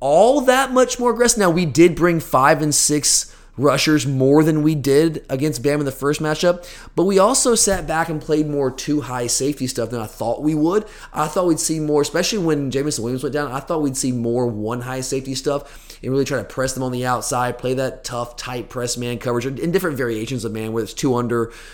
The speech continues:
whether it's cover one, one wrap, whatever it might be, just different quarters, different kind of quarters variations.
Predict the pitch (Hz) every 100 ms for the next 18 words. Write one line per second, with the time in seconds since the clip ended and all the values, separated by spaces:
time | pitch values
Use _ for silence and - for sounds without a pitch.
0 | - - 127 127 120 - 131 127 120 120
1 | 120 120 123 113 117 117 160 156 127 117
2 | 110 101 117 143 131 120 123 147 143 139
3 | 120 135 123 135 131 123 127 117 123 117
4 | 117 117 117 110